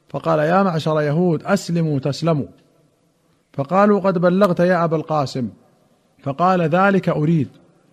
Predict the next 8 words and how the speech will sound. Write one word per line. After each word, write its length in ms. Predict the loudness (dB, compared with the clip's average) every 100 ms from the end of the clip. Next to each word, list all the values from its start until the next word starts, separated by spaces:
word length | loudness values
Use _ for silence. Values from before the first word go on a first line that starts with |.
| _ _ _
أسلموا 480 | -2 0 0 0 0
تسلموا." 480 | -2 -4 -2 -2 -4 -10 _ _ _ _ _ _ _ _ _ -8
فقالوا: 460 | -6 0 4 4
"قد 200 | 2 0
بلغت 400 | 0 2 2 0
يا 240 | 0 0 0
أبا 120 | -4
القاسم." 400 | -4 -6 -8